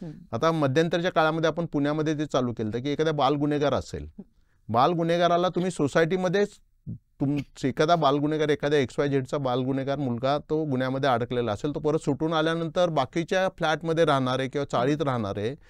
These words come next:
Speaker 2: त्या मुलाच्या बरोबर खेळायला
Speaker 1: खेळायला
Speaker 2: मुलांना अलाउड करत नाहीत आपल्या.
Speaker 1: बरोबर.
Speaker 2: मग आम्ही ते प्रश्न हे केलं थोडं की त्यांच्याकडनं चुकून झालेलं आहे, त्याला तुम्ही वेगळे पण जाणून देऊ नका.
Speaker 1: बरोबर.
Speaker 2: म्हणजे अशा ह्याच्यातनं त्यांच्या सुधारणा होत राहते. भरोसा सेल म्हणून आपण पुण्यामध्ये
Speaker 1: हो,
Speaker 2: चालू
Speaker 1: हो.
Speaker 2: केलेलं, त्या भरोसा सेलच्या माध्यमातून हे काम आज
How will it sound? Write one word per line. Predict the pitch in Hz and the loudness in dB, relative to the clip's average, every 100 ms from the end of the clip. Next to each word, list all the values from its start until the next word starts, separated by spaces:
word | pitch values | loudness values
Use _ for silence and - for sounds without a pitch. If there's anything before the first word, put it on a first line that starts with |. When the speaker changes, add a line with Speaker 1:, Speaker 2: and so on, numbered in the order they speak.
| - _ | -20 _
Speaker 2:
त्या | 165 | 0
मुलाच्या | 170 175 180 190 | 2 2 0 0
बरोबर | 190 196 | 0 2
खेळायला | 165 160 180 | 4 6 6
Speaker 1:
खेळायला | 185 180 | 4 4
Speaker 2:
मुलांना | 175 185 196 | 4 2 2
अलाउड | 185 190 208 | 4 4 4
करत | 214 208 | 2 2
नाहीत | 202 139 | 0 -2
आपल्या. | - - | -4 -8
Speaker 1:
बरोबर. | 190 214 240 - - _ | -10 -10 -12 -16 -20 _
Speaker 2:
मग | 127 180 | -2 0
आम्ही | 147 131 196 - | 2 2 2 4
ते | 208 | 4
प्रश्न | - 170 - 151 | 4 -2 -2 0
हे | 139 147 | 2 2
केलं | 139 123 107 | 2 -2 -2
थोडं | 101 139 | -4 -4
की | 156 | -4
त्यांच्याकडनं | 127 120 147 156 | -4 -2 -2 -2
चुकून | - 120 170 170 | -4 -6 -6 -4
झालेलं | 120 110 131 | -2 -2 -2
आहे, | 160 | -2
त्याला | 147 151 | -2 0
तुम्ही | 156 180 | -2 -2
वेगळे | 175 156 175 | 0 2 0
पण | - 190 170 | 0 -2 2
जाणून | 151 160 202 170 | 4 4 0 0
देऊ | 170 165 | 0 2
नका. | 123 - - | 0 -4 -10
Speaker 1:
बरोबर. | 190 233 208 - _ _ - | -8 -8 -12 -16 _ _ -4
Speaker 2:
म्हणजे | 120 | 4
अशा | 160 117 - | 6 4 4
ह्याच्यातनं | 160 170 160 180 180 175 175 170 165 | 4 4 2 0 2 4 2 0 0
त्यांच्या | 165 151 165 | 2 2 2
सुधारणा | - 143 147 147 | 0 2 2 2
होत | 135 135 | 0 0
राहते. | 127 135 | -2 -2
भरोसा | 147 120 135 165 | 0 2 0 -2
सेल | 147 147 | 0 0
म्हणून | 143 143 | 0 -2
आपण | 139 - 131 | -4 -4 -4
पुण्यामध्ये | 131 123 123 175 | -2 -2 -2 -2
Speaker 1:
हो, | |
Speaker 2:
चालू | 123 113 | 0 -2
Speaker 1:
हो. | |
Speaker 2:
केलेलं, | 107 113 120 | -2 -2 -2
त्या | 135 | -4
भरोसा | 120 113 123 135 | -4 -4 -4 -4
सेलच्या | 143 127 135 | -4 -4 -4
माध्यमातून | 127 123 135 131 143 | -4 -4 -4 -4 -4
हे | 139 | -2
काम | 143 139 139 | 0 -2 0
आज | 147 | -2